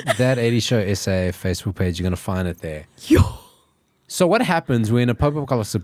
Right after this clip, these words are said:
Speaker 1: popocalyptic
Speaker 2: <laughs>
Speaker 1: future, okay, and men are dead, or
Speaker 2: All,
Speaker 1: most of the
Speaker 2: all
Speaker 1: men,
Speaker 2: men.
Speaker 1: most of the men have been
Speaker 2: Okay.
Speaker 1: wiped out.
Speaker 2: Except for Roddy.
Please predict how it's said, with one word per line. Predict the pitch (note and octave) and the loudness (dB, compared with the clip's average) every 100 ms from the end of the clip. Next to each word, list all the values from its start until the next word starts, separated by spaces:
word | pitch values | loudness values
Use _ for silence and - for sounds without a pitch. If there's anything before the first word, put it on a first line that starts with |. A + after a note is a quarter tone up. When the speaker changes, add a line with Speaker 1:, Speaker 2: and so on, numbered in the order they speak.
| - - | -8 -6
Speaker 1:
popocalyptic | C#3 - - C3 - G#2+ A2+ A2 G#2+ A#3 A3+ | -4 -2 0 0 -2 -2 0 2 2 0 0
Speaker 2:
<laughs> | B3+ A#3+ | 2 2
Speaker 1:
future, | - - F#2 D#2 | 2 0 0 0
okay, | - F2+ A#2+ C4+ - - - - - - - - _ | 0 0 0 -2 -12 -18 -16 -16 -18 -20 -20 -20 _
and | A#2+ B2 B2 A2 - _ _ _ D3+ | -2 0 0 -2 -8 _ _ _ -4
men | A#2+ B2 A#2+ | 0 2 2
are | G#2 | 0
dead, | F2+ D#2+ - _ _ _ _ _ | -2 -4 -10 _ _ _ _ _
or | - - | 0 4
Speaker 2:
All, | |
Speaker 1:
most | A#2+ C3+ C3 | 4 2 4
of | - | 4
the | |
Speaker 2:
all | - | 4
Speaker 1:
men, | F#3 | 2
Speaker 2:
men. | D3+ C#3 | 0 0
Speaker 1:
most | A#2 B2+ B2+ | 2 0 2
of | D3 | 2
the | |
men | A#2 A2 | 2 2
have | G#2 | 2
been | A2 | 0
Speaker 2:
Okay. | F#2+ | 2
Speaker 1:
wiped | F#2 - G2 | 0 -2 -4
out. | E2 - - | -4 -6 -12
Speaker 2:
Except | C3+ - F#3 - | -12 -4 -4 -4
for | B2+ | -6
Roddy. | B2 B2+ - | -4 -6 -8